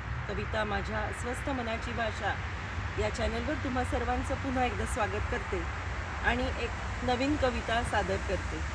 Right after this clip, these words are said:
माझ्या कविता आवडत असतील तर माझ्या चॅनलला लाईक, शेअर, सबस्क्राईब करायला विसरायचं नाही बरं.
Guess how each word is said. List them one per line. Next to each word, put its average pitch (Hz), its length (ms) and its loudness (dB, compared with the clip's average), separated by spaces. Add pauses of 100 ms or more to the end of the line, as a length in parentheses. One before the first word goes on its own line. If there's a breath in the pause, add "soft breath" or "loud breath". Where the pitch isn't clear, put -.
माझ्या 196 240 0
कविता 226 340 2
आवडत 214 360 4
असतील 233 400 -2
तर 226 120 0
माझ्या 208 440 0
चॅनलला 214 500 0 (400)
लाईक, 262 360 8
शेअर, 285 300 2
सबस्क्राईब 247 560 -2 (100)
करायला 226 300 0
विसरायचं 233 540 0
नाही 269 120 0
बरं. 285 200 0